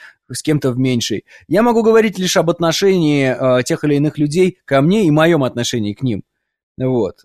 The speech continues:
Э, ко мне, э, со стороны Сергея Доренко было всегда доброе отношение, и мое отношение было соответствующим абсолютно всегда. Поэтому, э, и все.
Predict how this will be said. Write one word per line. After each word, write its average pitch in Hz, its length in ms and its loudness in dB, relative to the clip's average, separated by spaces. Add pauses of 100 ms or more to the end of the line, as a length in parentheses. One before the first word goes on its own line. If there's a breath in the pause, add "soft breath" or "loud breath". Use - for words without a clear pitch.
(140)
Э, 117 540 2
ко 180 140 2
мне, 233 260 2
э, 131 360 0
со - 140 -8
стороны 147 340 0
Сергея 143 340 -2
Доренко 139 280 -2
было 127 160 -2
всегда 120 200 -2
доброе 113 320 -2
отношение, 101 560 -8
и - 140 -4
мое 160 320 4
отношение 139 480 -2
было 123 360 -2
соответствующим 131 840 -4
абсолютно 123 480 -2
всегда. 104 400 -8 (560 loud breath)
Поэтому, 202 760 2
э, 147 200 -8
и 131 160 -2
все. 131 360 -4